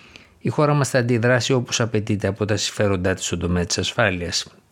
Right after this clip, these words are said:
Έχουμε την εντύπωση ότι η Ουκρανία προετοιμάζεται για μια στρατιωτική επιχείρηση στην περιοχή του Ντομπάς". Το νατο εξαπάτησε τη Ρωσία με τα κύματα της προς Ανατολάς επέκτασής του από το τέλος του ψυχρού πολέμου.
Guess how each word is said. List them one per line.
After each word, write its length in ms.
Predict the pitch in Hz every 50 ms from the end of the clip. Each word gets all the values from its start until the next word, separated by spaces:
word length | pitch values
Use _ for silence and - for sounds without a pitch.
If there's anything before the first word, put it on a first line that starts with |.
| -
Έχουμε 260 | - 117 107 131 139 127
την 140 | 117 127
εντύπωση 500 | 117 110 101 104 107 95 110 101 - -
ότι 200 | 120 104 - -
η 20 | 107
Ουκρανία 500 | 104 95 - 101 95 95 98 104 104 104
προετοιμάζεται 580 | - 104 98 - - 95 101 101 98 95 -
για 160 | 101 98 98 98
μια 120 | 101 104
στρατιωτική 580 | - - 98 90 95 92 90 98 - - - 104
επιχείρηση 760 | 95 - - 104 - - - 107 98 90 90 92 - -
στην 160 | - - - 90
περιοχή 380 | 87 90 87 85 - - 92
του 140 | 82 90 82
Ντομπάς". 680 | 80 87 90 92 98 95 92 87 - - - - - _ _ - - - - - - - - - - - - - _ -
Το 120 | - 135
νατο 300 | 143 139 123 107 - 98
εξαπάτησε 600 | 101 104 - - 107 95 - 117 113 - - 98
τη 140 | 87 - 92
Ρωσία 320 | 92 92 87 - - 104
με 120 | 104 98 87
τα 80 | -
κύματα 460 | 92 - - 104 98 101 98 - 95
της 160 | 92 - - -
προς 220 | - 104 - -
Ανατολάς 460 | 95 92 87 - 95 98 101 98 -
επέκτασής 640 | - 110 - 95 - - - - - - 117 107 -
του 180 | - 117 110 - - - - - - - -
από 220 | - 110 107 120 107
το 120 | 95 87
τέλος 360 | - - 98 95 87 82 -
του 100 | - -
ψυχρού 380 | 87 - - 90 - - 92 90
πολέμου. 460 | - 87 90 92 87 87 82 90